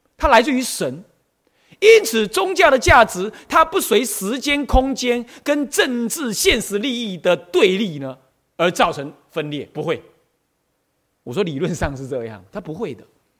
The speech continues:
对不对？是不是这样子啊？因为上帝没什么好选的，就一位而已啊，那也没有第二位去选上帝。因此你永远，你信上帝，我也信上帝，我们一起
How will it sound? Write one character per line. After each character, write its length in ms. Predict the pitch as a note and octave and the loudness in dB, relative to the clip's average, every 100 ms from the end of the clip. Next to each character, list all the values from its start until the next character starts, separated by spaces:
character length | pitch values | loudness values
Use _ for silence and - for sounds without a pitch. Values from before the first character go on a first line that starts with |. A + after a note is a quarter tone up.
| _ _ _ _ _ | _ _ _ _ _
对 100 | - | -8
不 60 | C4+ | -6
对？ 160 | C#4 C4 _ _ _ _ | -6 -10 _ _ _ _
是 140 | C#4+ | -6
不 80 | C4 | -4
是 60 | |
这 60 | B3+ | 0
样 140 | B3+ | -2
子 80 | G#3+ | -2
啊？ 80 | G#3+ _ _ _ _ _ | -10 _ _ _ _ _
因 120 | - | -4
为 220 | G#4 F4+ D4 | 0 2 2
上 260 | - E4 | 4 4
帝 140 | D4+ D4 | 4 0
没 140 | C#4+ | 0
什 60 | C4 | 2
么 60 | |
好 140 | A3 B3 | 2 2
选 340 | - F3 C3+ | 0 -2 -2
的， 80 | D#3+ | -4
就 120 | A#3 | -4
一 160 | B3 B3 | -4 0
位 200 | C#4+ G3 | 2 4
而 160 | D#3+ | 2
已 220 | D#3+ F3 C3 | 0 -6 -10
啊， 200 | B2 C3 _ - | -10 -14 _ 0
那 120 | E4+ | 2
也 160 | D#4 G#3+ | 6 4
没 140 | G3 | 4
有 180 | E4 - | 4 4
第 220 | - C#4+ | 4 2
二 80 | A#3+ | 4
位 160 | C4 A3 | 4 0
去 80 | |
选 400 | A3+ - - C3 | -4 -10 -8 -8
上 240 | B2 G3+ D3 | -4 -4 -4
帝。 180 | E3+ B2 _ _ | -14 -18 _ _
因 180 | E4 F#4 | 0 2
此 180 | B3+ A3 | 0 -2
你 160 | G#3+ | 2
永 200 | G#3 F#4 | 4 6
远， 220 | G#4 A3 | 4 2
你 140 | G#3 G#3 | 0 -2
信 180 | F4+ C#4+ | -2 2
上 220 | D#4 B3 | 0 0
帝， 120 | C4 | -4
我 160 | G3 D#4 | -2 -2
也 140 | A3 | -2
信 180 | C4 A3+ | -4 -6
上 220 | G#3 G#3+ | -4 -4
帝， 100 | G#3+ | -6
我 260 | A3 F#3 F3+ | -4 -2 -2
们 100 | A#3+ | -6
一 260 | C4+ C#5 | -8 -12
起 440 | G4 - - F3 | -10 -8 -8 -8